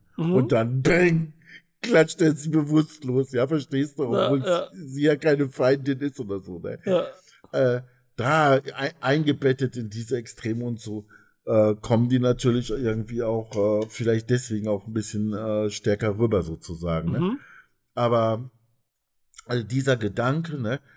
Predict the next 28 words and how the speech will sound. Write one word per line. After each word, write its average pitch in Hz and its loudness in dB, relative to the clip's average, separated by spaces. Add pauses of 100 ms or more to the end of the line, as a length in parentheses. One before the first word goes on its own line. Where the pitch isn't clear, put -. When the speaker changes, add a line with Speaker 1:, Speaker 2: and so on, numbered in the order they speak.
(180)
Speaker 2:
was 107 -4
ist - -10
denn 143 -2
jetzt 131 0
eigentlich 101 -6
Moral? 85 -6 (360)
Äh, 104 2 (240)
ist 95 -6
es 110 -8
besser, 110 0
wenn 101 2
ich 101 -6
mich 95 -8
verleugne 143 -2 (260)
oder 104 0
wie 101 -2
auch - -4
immer? 151 -2 (260)
Und 113 -2
manchmal 139 2
kriegt 131 -6
man 135 4
so 120 -2
Hinweise, 131 2
wenn 110 -2
zum 120 -6
Beispiel 110 0
Dwight 104 -2